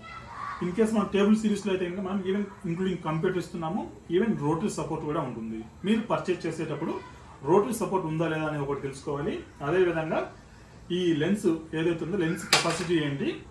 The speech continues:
అదేవిధంగా ఎంతవరకు మనం ప్రింటింగ్ చేయొచ్చు, ఇవి డెఫినెట్గా మీకు తెలుసుకోవాలి. By డిఫాల్ట్‌గా మిషనరీస్ వచ్చేసి టూ కేటగిరీస్లో ఉంటాయి. Again,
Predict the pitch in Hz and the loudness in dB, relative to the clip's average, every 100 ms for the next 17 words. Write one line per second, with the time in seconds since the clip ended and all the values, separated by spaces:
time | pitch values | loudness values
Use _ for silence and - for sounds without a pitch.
0 | - 151 185 175 240 320 - - - 151 | -6 0 2 2 0 -2 -6 -18 -6 0
1 | 190 208 185 185 196 - 170 170 165 147 | 2 4 2 2 0 0 0 0 0 0
2 | 131 - 117 127 208 214 160 165 185 180 | 0 -2 -6 -4 -6 -2 -2 0 0 0
3 | 147 139 123 - 117 117 120 - 196 196 | 0 -4 -6 -6 -6 -6 -4 2 4 4
4 | 180 190 165 180 143 - 156 - 208 190 | 2 0 0 0 0 -2 -6 -2 -2 0
5 | 175 - 170 - 180 196 190 170 147 143 | -4 -6 -10 -6 -2 -2 -2 -2 -2 0
6 | 156 156 165 160 151 143 139 151 | 0 2 0 0 -2 -2 -2 -2